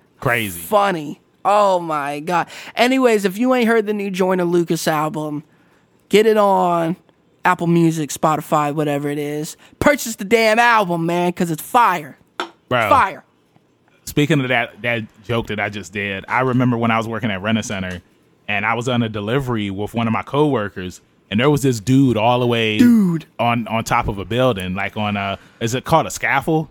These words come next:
Speaker 1: Is
Speaker 2: Yeah,
Speaker 1: that the thing?
Speaker 2: scaffold.
Speaker 1: Okay, and I remember my coworker, he was just like, he was like, "Hey, Banks,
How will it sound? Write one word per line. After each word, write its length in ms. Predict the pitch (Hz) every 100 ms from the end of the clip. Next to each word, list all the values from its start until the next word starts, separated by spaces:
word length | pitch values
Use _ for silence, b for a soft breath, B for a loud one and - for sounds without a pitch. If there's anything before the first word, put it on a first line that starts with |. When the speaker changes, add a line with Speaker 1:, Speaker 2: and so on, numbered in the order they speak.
| -
Speaker 1:
Is 120 | 190
Speaker 2:
Yeah, 80 | -
Speaker 1:
that 80 | 156
the 60 |
thing? 100 | 160
Speaker 2:
scaffold. 440 | 175 160 165 147 165
Speaker 1:
Okay, 360 | 120 113 101 95
and 100 | 110
I 60 | 120
remember 200 | 143 147
my 100 | -
coworker, 400 | 175 180 143 127
he 140 | 190
was 80 | 170
just 120 | 117
like, 220 | 110 101
he 80 | 117
was 100 | 156
like, 120 | 110
"Hey, 100 | -
Banks, 400 | 123 156 120 -